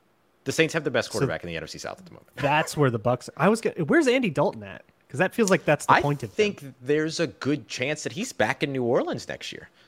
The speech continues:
Speaker 1: to back
Speaker 2: As,
Speaker 1: up
Speaker 2: like, a
Speaker 1: Derek
Speaker 2: backup?
Speaker 1: Carr. Yeah. I think that's
Speaker 2: That'd be a
Speaker 1: absolutely
Speaker 2: good backup.
Speaker 1: Yeah. The role that he was supposed to serve in two thousand and twenty-one before Jameis Winston fractured four vertebrae in his back.
Speaker 2: Sure.
Speaker 1: Uh, you know, I think that there's a good chance that happens. Jameis Winston, by the way,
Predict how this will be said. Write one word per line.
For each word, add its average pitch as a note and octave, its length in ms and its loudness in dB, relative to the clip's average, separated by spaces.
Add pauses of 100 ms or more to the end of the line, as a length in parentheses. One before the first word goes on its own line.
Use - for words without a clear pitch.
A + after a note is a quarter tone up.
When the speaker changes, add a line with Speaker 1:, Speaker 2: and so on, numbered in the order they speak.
Speaker 1:
to C3 100 2
back B2 220 4
Speaker 2:
As, C3+ 80 4
Speaker 1:
up C#3 40 6
Speaker 2:
like, A#2 100 2
a - 20 -2
Speaker 1:
Derek B2+ 260 2
Speaker 2:
backup? G3 180 0
Speaker 1:
Carr. - 100 -18 (220)
Yeah. F#3+ 220 -2 (480)
I B2+ 80 -2
think G#3+ 160 -4
that's C3 140 -2
Speaker 2:
That'd C3+ 120 4
be A#2 60 0
a A2 80 -2
Speaker 1:
absolutely A#2 120 -4
Speaker 2:
good G#2+ 120 -2
backup. G#2+ 440 -6 (160)
Speaker 1:
Yeah. C3 380 -6
The B2+ 100 4
role D3+ 340 8
that C#3+ 180 4
he C#3+ 100 -2
was C#3+ 140 0
supposed F#3+ 400 2
to D3 80 -4
serve G#2+ 320 0
in G#2+ 60 -6
two A#2 120 -8
thousand G#2 280 2
and G2+ 80 -8
twenty-one G#2+ 580 -4
before G2+ 360 -4
Jameis G2+ 400 -6
Winston A2 300 -6
fractured G2 540 -2
four G2 320 -2
vertebrae F2 400 -4
in D2 80 -10
his C#2+ 100 -16
back. D2 360 -12 (360)
Speaker 2:
Sure. - 240 -2
Speaker 1:
Uh, F#2+ 440 2 (340)
you A#2+ 80 -2
know, G#2+ 140 2
I A#2+ 140 4
think D3 160 -4
that C3+ 100 -4
there's C3 180 -2
a G#2+ 40 -12
good G#2+ 140 -4
chance G#2 260 -4
that G2 100 -2
happens. G#2 380 -4
Jameis A2 280 -2
Winston, C#3+ 300 -4
by F2+ 140 -2
the E2 100 -4
way, D#2+ 260 -4